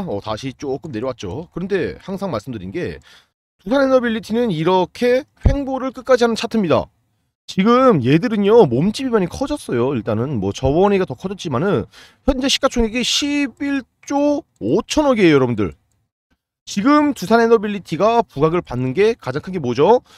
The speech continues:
자, 소형 원전, 자, 에스엠알이죠, 에스엠알. 지금 이제 뭐 정부에서도 원전을 밀고 있고 유럽, 유럽에서도 그렇고 미국도 소형 원전을 추구하고 있죠.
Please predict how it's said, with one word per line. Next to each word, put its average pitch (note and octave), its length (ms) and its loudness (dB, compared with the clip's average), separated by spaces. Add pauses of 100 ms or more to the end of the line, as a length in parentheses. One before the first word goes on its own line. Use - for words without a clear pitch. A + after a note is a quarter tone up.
(160)
자, D3+ 220 4
소형 D4 520 2
원전, G#3 340 6
자, B2 180 -6
에스엠알이죠, A3+ 1000 2
에스엠알. A#2 640 -4 (420)
지금 A3+ 640 0
이제 G#2+ 600 0
뭐 F#3 280 2
정부에서도 G#3+ 680 2
원전을 F3 420 2
밀고 D#3 240 2
있고 B3 360 -2 (420)
유럽, F3 280 6 (960)
유럽에서도 G#3+ 400 2
그렇고 A#2 400 -6 (220)
미국도 C4 640 2
소형 C#4+ 540 0
원전을 G3+ 520 2 (600)
추구하고 A#3+ 360 2
있죠. - 240 -8